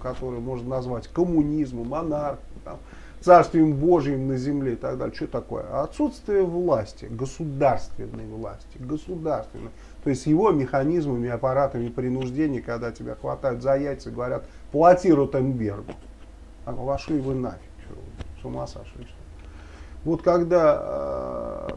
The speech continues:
когда такого не будет? Ну, тогда, когда будет, разовьется информационное общество, когда разовьются технологии, такое будет невозможно. Сейчас уже невозможно такое.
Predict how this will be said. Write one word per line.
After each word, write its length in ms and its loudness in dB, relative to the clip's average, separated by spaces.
когда 340 4
такого 500 -2
не 120 -6
будет? 300 -10
Ну, 100 -6
тогда, 320 -2
когда 300 -4
будет, 280 -4
разовьется 640 -2
информационное 800 -8
общество, 360 -14
когда 260 -2
разовьются 640 -2
технологии, 720 -6
такое 380 -2
будет 460 -6
невозможно. 1600 -2
Сейчас 560 0
уже 200 0
невозможно 840 0
такое. 380 -10